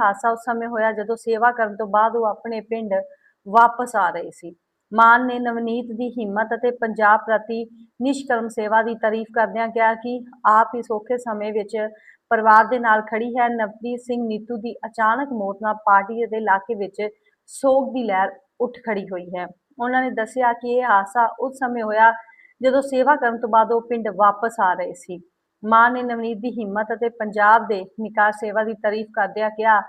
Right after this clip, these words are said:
ਕਿ ਆਮ ਆਦਮੀ ਪਾਰਟੀ ਅੱਜ ਵੀ ਉਹਨਾਂ ਦੇ ਨਾਲ ਖੜੀ ਹੈ, ਲੇਕਿਨ ਇਸ ਦਾ ਘਾਟਾ ਪੂਰਾ ਨਹੀਂ ਕੀਤਾ ਜਾ ਸਕਦਾ। ਜਿੱਥੇ ਨਵਨੀਤ ਸਿੰਘ ਨੀਤੂ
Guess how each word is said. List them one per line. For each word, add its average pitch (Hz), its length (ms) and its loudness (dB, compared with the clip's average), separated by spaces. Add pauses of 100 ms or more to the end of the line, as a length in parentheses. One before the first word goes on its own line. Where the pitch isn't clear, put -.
(340)
ਕਿ 247 140 -2
ਆਮ 240 240 2
ਆਦਮੀ 233 340 0
ਪਾਰਟੀ 220 580 -4 (420)
ਅੱਜ 214 160 -2
ਵੀ 247 160 -4
ਉਹਨਾਂ 240 220 0
ਦੇ 233 140 -4
ਨਾਲ 208 240 0
ਖੜੀ 233 340 -6
ਹੈ, 226 60 -2
ਲੇਕਿਨ 226 360 -6
ਇਸ 233 220 -8
ਦਾ 240 100 0
ਘਾਟਾ 220 440 -2
ਪੂਰਾ 220 360 -4
ਨਹੀਂ 226 280 -6
ਕੀਤਾ 214 300 -2
ਜਾ 202 240 0
ਸਕਦਾ। 208 500 0 (400)
ਜਿੱਥੇ 254 380 0
ਨਵਨੀਤ 226 440 -6
ਸਿੰਘ 240 280 -8
ਨੀਤੂ 214 480 -8